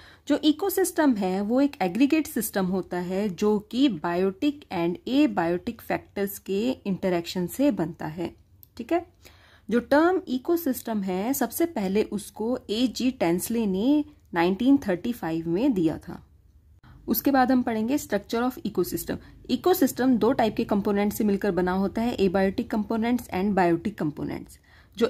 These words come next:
abiotic कंपोनेंट्स होते हैं इसमें सभी नॉन लिविंग कंपोनेंट्स आते हैं और ये दो टाइप के फैक्टर से मिलकर बना होता है, physical factors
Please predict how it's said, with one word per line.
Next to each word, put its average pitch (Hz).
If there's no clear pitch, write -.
abiotic 285
कंपोनेंट्स 202
होते 175
हैं 185
इसमें 262
सभी 240
नॉन 220
लिविंग 214
कंपोनेंट्स 190
आते 165
हैं 226
और 196
ये 208
दो 214
टाइप 185
के 247
फैक्टर 190
से 202
मिलकर 185
बना 170
होता 170
है, 240
physical 185
factors 233